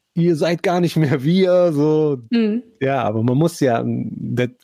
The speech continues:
Speaker 1: man, man wächst ja in seiner Welt und
Speaker 2: Mhm.
Speaker 1: dann steht man vor der nächsten Hürde.
Speaker 2: Ja, du hast jetzt gerade das Thema Migration angesprochen.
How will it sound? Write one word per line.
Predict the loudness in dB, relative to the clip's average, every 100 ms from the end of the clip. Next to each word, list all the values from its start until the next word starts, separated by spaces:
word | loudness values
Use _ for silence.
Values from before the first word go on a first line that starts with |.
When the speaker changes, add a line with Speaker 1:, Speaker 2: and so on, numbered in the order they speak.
| -6 -2
Speaker 1:
man, | 0 0
man | 0 0 2
wächst | 0 -2 -2
ja | -2
in | 0
seiner | 0 -2 -2
Welt | -2 -4 -2
und | 0 0
Speaker 2:
Mhm. |
Speaker 1:
dann | 0 0 0 -2
steht | -2 -2
man | -2
vor | -2 -2
der | 0
nächsten | 0 -2 -4 -2 0
Hürde. | -2 -4 -8 -12 -14 -14 -16 -4
Speaker 2:
Ja, | -2
du | 0
hast | 0
jetzt | -2
gerade | -2 -4
das | -4 -4
Thema | -2 0 0 -2
Migration | -2 -4 -2 -2 0
angesprochen. | -2 -2 -4 -4 -4 -2